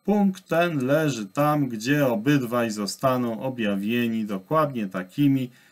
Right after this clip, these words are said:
jakimi też rzeczywiście są. Szczęśliwi ci, którzy osiągają ten punkt za życia i spotykają się z Bogiem w łasce. Biada tym,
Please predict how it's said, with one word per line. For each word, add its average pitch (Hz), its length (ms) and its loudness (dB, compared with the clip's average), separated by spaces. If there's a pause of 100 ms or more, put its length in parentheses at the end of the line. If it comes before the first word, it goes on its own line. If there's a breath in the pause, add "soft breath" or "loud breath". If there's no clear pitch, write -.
(140)
jakimi 147 720 4
też 104 460 -2
rzeczywiście 101 880 -6
są. 139 400 0 (480 soft breath)
Szczęśliwi 190 1040 2
ci, - 380 -6 (560)
którzy 165 760 4
osiągają 139 880 2
ten 107 260 -4
punkt 165 580 -4
za 110 340 -2
życia 147 480 -4
i 135 180 -10
spotykają 120 920 -4
się 104 320 -6
z 101 100 -8
Bogiem 117 760 -2
w 107 60 -14
łasce. 101 600 -6 (520 soft breath)
Biada 120 720 2
tym, 104 400 -2